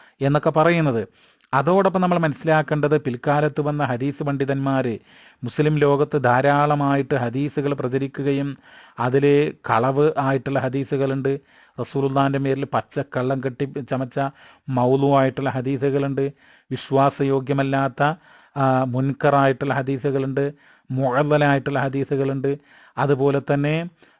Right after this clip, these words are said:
ആ, ലഈഫായിട്ടുള്ള ഹദീസുകളുണ്ട്. അപ്പൊ ഇങ്ങനെയുള്ള ഹദീസുകളൊക്കെ വേർതിരിച്ച് ശരിക്ക് നബിയിൽ നിന്ന് ആര് കേട്ടു, പിന്നെ ആര് കേട്ടു, അങ്ങനെ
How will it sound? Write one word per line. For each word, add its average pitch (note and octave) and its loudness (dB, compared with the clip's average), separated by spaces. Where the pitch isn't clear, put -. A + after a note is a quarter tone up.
ആ, C#3 2
ലഈഫായിട്ടുള്ള C3+ 0
ഹദീസുകളുണ്ട്. C3+ -4
അപ്പൊ D#3 2
ഇങ്ങനെയുള്ള F#3 0
ഹദീസുകളൊക്കെ D#3+ 0
വേർതിരിച്ച് D3+ 0
ശരിക്ക് D3 0
നബിയിൽ C#3+ 0
നിന്ന് D3 0
ആര് C#3+ 2
കേട്ടു, C3+ 0
പിന്നെ C#3+ -2
ആര് C3+ -2
കേട്ടു, C3 -4
അങ്ങനെ D3 -2